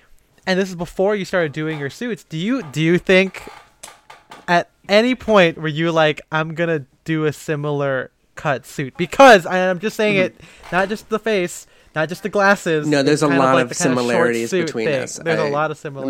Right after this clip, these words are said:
Speaker 2: I'm not gonna
Speaker 1: Yeah.
Speaker 2: pretend there isn't. Um, you know, he
Speaker 1: Yeah.
Speaker 2: definitely, and I'm not gonna, you know,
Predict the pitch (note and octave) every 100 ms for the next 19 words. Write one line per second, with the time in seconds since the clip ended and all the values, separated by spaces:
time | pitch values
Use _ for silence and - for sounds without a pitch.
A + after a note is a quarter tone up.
0 | C3 A#2+ A#2+ A#2 C3+ B2 A2 G#2+ A#2+ A2
1 | G#2 - - - - - - B2 A#2+ A#2
2 | A2+ A2+ A2+ - - - E3 F3 D#3+ F#3+
3 | G#3 G3+ G#3 F#3+ D#3+ C#3+ B2+ C3+ C#3+ D3
4 | C3 A#2+